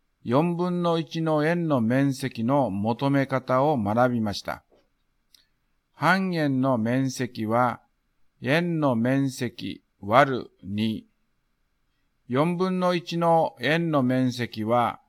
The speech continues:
円の面積割る四でした。また、円の面積は、半径かける半径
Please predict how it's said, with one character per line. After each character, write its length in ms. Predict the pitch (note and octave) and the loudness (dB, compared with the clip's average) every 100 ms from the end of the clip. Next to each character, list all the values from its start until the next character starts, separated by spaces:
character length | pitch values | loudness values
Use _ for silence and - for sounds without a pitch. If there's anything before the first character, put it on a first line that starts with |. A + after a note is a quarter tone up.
| _ _ _ _ _ | _ _ _ _ _
円 320 | B2 D3+ F3 | -2 -2 0
の 160 | E3 C#3 | 0 0
面 320 | A#2 C3+ C#3 | 2 0 0
積 500 | C3 A#2+ - G2 - _ - | -2 -8 -8 -10 -12 _ -8
割 300 | G2 C#3+ D3 | 4 4 4
る 180 | A#2+ - | -2 -8
四 460 | F#2 G#2+ A#2+ A#2+ - _ _ | -6 0 0 0 -6 _ _
で 220 | F2 G2 | -10 -6
し 100 | F#2 | -4
た。 220 | - F2 E2+ _ _ _ _ _ _ _ _ _ _ | -4 -8 -8 _ _ _ _ _ _ _ _ _ _
ま 160 | C#3+ D#3 | -2 4
た、 380 | D#3+ D3 C3 _ _ _ _ | 6 6 4 _ _ _ _
円 300 | - F3+ G3+ | 0 2 2
の 120 | G3 D#3 | 2 2
面 300 | C#3+ D3 C#3 | 4 2 0
積 300 | C3+ - A#2+ | -4 -4 2
は、 400 | C3+ B2+ G2+ - _ _ _ | 4 4 0 -10 _ _ _
半 380 | - D3+ F3 E3 | -2 0 0 -4
径 380 | D#3+ C#3+ B2+ A2+ | -2 0 0 -2
か 160 | A2+ | -4
け 200 | A#2 B2+ | -4 -4
る 200 | B2 B2+ | -2 -4
半 460 | F#2+ F#2 C#3 C#3+ C3 | -6 -2 0 0 -4
径 380 | - A#2 G2+ | -4 -6 -6